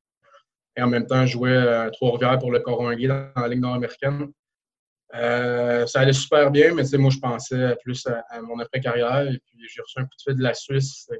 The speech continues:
qui m'a, euh, qui m'a offert de venir, euh, en Suisse après Noël. Euh, c'était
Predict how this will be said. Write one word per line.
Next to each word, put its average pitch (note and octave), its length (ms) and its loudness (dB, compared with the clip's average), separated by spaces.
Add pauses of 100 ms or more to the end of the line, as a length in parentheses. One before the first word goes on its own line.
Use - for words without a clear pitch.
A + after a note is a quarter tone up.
qui - 140 -14
m'a, A#2 120 -8
euh, A#2 200 -4 (520)
qui A#2+ 80 -18
m'a A#2 300 -8 (220)
offert C3 340 0
de B2+ 80 0
venir, B2+ 360 0
euh, A#2 180 0
en A2+ 180 -8
Suisse B2+ 460 -10
après A#2 340 -4
Noël. A#2+ 480 0 (580)
Euh, A2 340 -8 (360)
c'était A2 640 -6